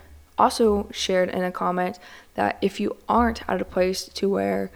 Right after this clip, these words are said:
you can fill up your car completely with fuel, if you don't have that amount of money in your bank account, then trying to feel gratitude for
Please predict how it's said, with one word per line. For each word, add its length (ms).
you 480
can 640
fill 320
up 120
your 100
car 240
completely 540
with 400
fuel, 680
if 160
you 120
don't 160
have 220
that 200
amount 400
of 80
money 260
in 120
your 100
bank 240
account, 380
then 200
trying 260
to 100
feel 480
gratitude 640
for 680